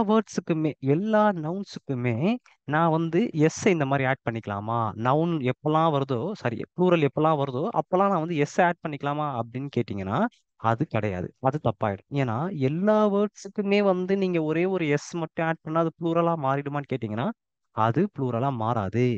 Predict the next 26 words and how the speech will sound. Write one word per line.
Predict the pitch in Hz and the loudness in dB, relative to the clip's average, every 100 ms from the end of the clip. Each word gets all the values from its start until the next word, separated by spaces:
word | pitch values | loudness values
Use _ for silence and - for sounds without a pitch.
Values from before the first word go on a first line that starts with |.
| - - 151 | -6 -14 -6
நான் | 147 151 | 0 0
எப்படி | - 165 | 0 -2
சொல்றேன்னு | 143 123 123 | -2 -6 -6
கேட்டீங்கன்னா, | 117 - 92 98 147 113 | -6 -6 -4 0 0 -2
இப்போ | - - | -4 0
உங்ககிட்ட | 156 120 127 175 | 0 0 -2 -2
ஒரு | 139 | -2
எக்ஸாம்பிளுக்கு | 110 143 135 113 - 196 151 113 | -2 -2 -2 -4 0 0 -2 0
பெஞ்சுன்னு | 165 202 - 190 170 | 2 2 -4 -4 -4
ஒண்ணு | 110 | -6
இருக்கு, | 104 - - _ _ _ _ | -8 -10 -12 _ _ _ _
பிரஷ்ன்னு | 127 170 185 - 226 196 | 0 2 2 0 2 2
ஒண்ணு | 120 110 | 2 -2
இருக்கு, | 113 - - _ _ _ | -4 -6 -10 _ _ _
டாக்ஸ்ன்னு | 196 220 220 - 196 | 4 4 2 -2 -2
ஒண்ணு | 147 117 | 0 -4
இருக்கு. | - - _ - _ | -6 -8 _ -20 _
So, | - | 0
இந்த | 214 | 2
மாதிரி | 220 226 | 4 4
சில | - 175 | 6 6
வார்த்தைகள் | 170 185 175 147 | 6 4 0 2
இருக்கு | 123 - - | 0 -2 -2
பாத்தீங்களா? | 139 135 156 131 - - - | -4 -2 -4 -4 -10 -18 -8
இப்போ | 170 - 107 156 180 175 | -6 -2 0 0 0 0
இந்த | 202 226 | 2 2